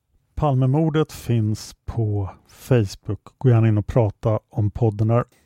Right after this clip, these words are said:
Om ni vill prata om Palmemordsdetaljer så rekommenderar jag Palmerummet eller Studio Palmemordet på Facebook.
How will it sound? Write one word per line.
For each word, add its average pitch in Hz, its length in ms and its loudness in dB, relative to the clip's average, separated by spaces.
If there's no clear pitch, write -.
Om 143 240 0
ni 139 60 2
vill 135 80 0
prata 123 320 0
om 113 100 0
Palmemordsdetaljer 120 920 0
så - 160 -2
rekommenderar 101 300 -2
jag 92 100 -6
Palmerummet 135 720 0
eller 98 220 -4
Studio 113 540 -2
Palmemordet 117 840 0
på 104 180 -6
Facebook. - 800 -4